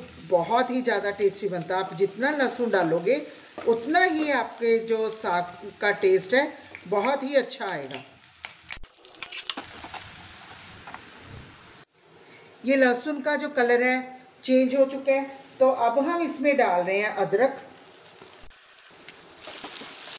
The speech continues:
अब इसमें डाल रहे हैं प्याज।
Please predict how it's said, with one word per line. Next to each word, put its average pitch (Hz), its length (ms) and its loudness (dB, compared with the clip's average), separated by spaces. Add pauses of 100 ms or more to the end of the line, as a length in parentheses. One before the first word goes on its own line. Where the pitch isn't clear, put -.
(880)
अब 226 160 2
इसमें 277 260 -2
डाल 233 240 2
रहे 220 100 -4
हैं 226 160 -6
प्याज। 180 500 2